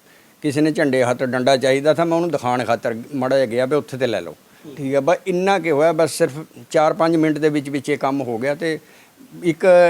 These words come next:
Speaker 1: ਜਿਹੜਾ ਲੜਕਾ ਥਾ ਇੱਥੇ, ਹੁਣ ਵੀਹ ਪੱਚੀ ਸਾਲ ਦਾ, ਪੱਚੀ ਕੁ ਸਾਲ ਦਾ, ਲੰਮ-, ਲੰਮ-, ਪੱਚੀ ਛੱਬੀ ਸਾਲ ਦਾ, ਤੇ ਉਹ ਬਾਹਰਲੇ ਪਾਸੇ ਜ਼ਰੂਰ ਬੈਠਾ ਥਾ, ਦਰਵਾਜ਼ੇ ਦੇ ਬਾਹਰਲੇ ਪਾਸੇ,
Speaker 2: ਹੂੰ।
Speaker 1: ਬੜੀ ਦੇਰ ਦਾ ਬੈਠਾ ਥਾ। ਪਰ ਸਾਡੇ ਦਿਮਾਗ 'ਚ ਇਹ ਨਹੀਂ ਥਾ ਵੀ ਇਹਨੂੰ ਕਹੀਏ ਵੀ ਜਾ ਕੇ ਆਪੇ ਇਹ ਚੋਰੀ ਕਰਨ ਦੀ ਨੀਤ ਨਾਲ ਬੈਠਾ ਜਾਂ ਕੁਛ ਬੈਠਾ, ਐਸਾ ਤਾਂ ਕੋਈ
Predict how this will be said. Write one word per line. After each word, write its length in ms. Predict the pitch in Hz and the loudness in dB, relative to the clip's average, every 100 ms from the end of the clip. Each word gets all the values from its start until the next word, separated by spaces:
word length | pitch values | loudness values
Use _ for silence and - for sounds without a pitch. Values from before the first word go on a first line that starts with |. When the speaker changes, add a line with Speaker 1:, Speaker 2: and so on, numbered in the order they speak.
| 160 | 4
Speaker 1:
ਜਿਹੜਾ 360 | 165 160 147 139 151 | 4 4 4 0 -6
ਲੜਕਾ 440 | 135 131 117 156 135 | -4 -2 0 2 2
ਥਾ 180 | 127 | 2
ਇੱਥੇ, 300 | 156 160 160 156 127 - _ _ - - - _ - - 110 | 0 0 -2 -2 -10 -20 _ _ -20 -20 -20 _ -20 -20 -8
ਹੁਣ 160 | 131 | -4
ਵੀਹ 160 | 135 156 | -2 -2
ਪੱਚੀ 260 | - 147 127 | -2 -6 -2
ਸਾਲ 220 | 120 120 | 0 0
ਦਾ, 120 | 123 | -2
ਪੱਚੀ 280 | 123 127 147 | -4 -8 -8
ਕੁ 80 | 120 | -2
ਸਾਲ 220 | 131 123 | 0 0
ਦਾ, 100 | 127 | 0
ਲੰਮ-, 280 | 120 120 117 120 | 0 -2 -6 -10
ਲੰਮ-, 140 | 131 | -10
ਪੱਚੀ 240 | 110 113 127 | -10 -10 -8
ਛੱਬੀ 180 | 120 117 | -8 -2
ਸਾਲ 240 | 120 123 | -2 -2
ਦਾ, 120 | 170 | -4
ਤੇ 140 | 190 165 | -2 0
ਉਹ 160 | 151 | 0
ਬਾਹਰਲੇ 360 | 131 170 208 226 | 0 2 2 4
ਪਾਸੇ 260 | 190 151 | 2 0
ਜ਼ਰੂਰ 280 | 180 147 160 | -2 0 2
ਬੈਠਾ 280 | 151 127 135 | 2 2 0
ਥਾ, 60 | 131 | 0
ਦਰਵਾਜ਼ੇ 340 | 131 127 131 | 0 0 0
ਦੇ 80 | 131 | 0
ਬਾਹਰਲੇ 260 | 147 160 | 0 -2
ਪਾਸੇ, 280 | 120 120 165 | -2 -4 -4
Speaker 2:
ਹੂੰ। 180 | 151 147 | -4 -2
Speaker 1:
ਬੜੀ 180 | 160 180 | 0 2
ਦੇਰ 260 | 156 170 | 2 2
ਦਾ 120 | 175 143 | 4 2
ਬੈਠਾ 320 | 117 - 101 | 0 -4 -6
ਥਾ। 240 | 95 85 - - - - - | -6 -8 -14 -20 -20 -20 -8
ਪਰ 80 | 143 | -2
ਸਾਡੇ 260 | 147 165 175 | 0 2 2
ਦਿਮਾਗ 320 | 165 165 170 | 2 2 2
'ਚ 80 | 165 | 0
ਇਹ 120 | 190 | 0
ਨਹੀਂ 120 | 185 | 0
ਥਾ 140 | 151 | 0
ਵੀ 120 | 165 190 | 2 0
ਇਹਨੂੰ 180 | 185 | 0
ਕਹੀਏ 200 | 175 170 | 0 0
ਵੀ 140 | 170 147 | 2 0
ਜਾ 300 | 135 151 147 | 2 4 2
ਕੇ 140 | 160 | 2
ਆਪੇ 380 | 147 156 151 151 | 0 0 -2 0
ਇਹ 100 | 127 | -2
ਚੋਰੀ 280 | 143 143 143 | -2 0 0
ਕਰਨ 240 | 151 147 | 0 0
ਦੀ 80 | 147 | 0
ਨੀਤ 240 | 139 135 | -2 -2
ਨਾਲ 200 | 143 139 | -2 0
ਬੈਠਾ 340 | 139 131 135 135 | 0 -2 -2 -2
ਜਾਂ 140 | 139 | -4
ਕੁਛ 240 | 131 131 127 | -6 -8 -6
ਬੈਠਾ, 260 | 123 143 | -4 -2
ਐਸਾ 340 | 147 143 131 135 | 0 0 0 -4
ਤਾਂ 100 | 143 | -2
ਕੋਈ 280 | 151 143 | -2 -4